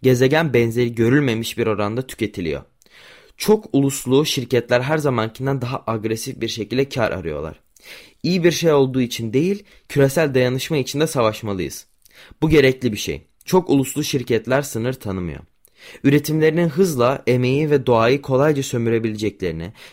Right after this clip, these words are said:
ve mülkü-, mülksüzleştirebileceklerini her yere taşıyorlar. Parçalanırsak kazanamayız.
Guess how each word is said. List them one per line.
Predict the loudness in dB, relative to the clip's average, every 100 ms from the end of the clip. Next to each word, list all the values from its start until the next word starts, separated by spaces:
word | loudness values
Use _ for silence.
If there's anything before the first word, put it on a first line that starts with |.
| 0
ve | 2
mülkü-, | 2 0 -4 -2
mülksüzleştirebileceklerini | 0 0 -2 -4 -2 0 0 2 2 2 -2 -4 -4 -2 -2 -2
her | -2 0
yere | 0 -2
taşıyorlar. | -6 -8 -4 -4 -4 -8 _ _ -20 -20 -20 _ _
Parçalanırsak | -4 -2 0 2 2 0 0 -4 -6 _ 0
kazanamayız. | 2 2 -2 -6 -12 -18